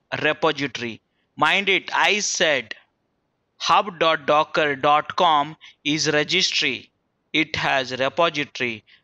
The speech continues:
Repository has file system, and file system is your image.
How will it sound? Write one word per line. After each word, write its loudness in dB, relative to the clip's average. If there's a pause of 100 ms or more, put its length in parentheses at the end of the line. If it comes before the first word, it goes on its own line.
(120)
Repository 0
has -2
file 0
system, -2
and -2
file 2
system -4 (100)
is 0
your 2 (1080)
image. -6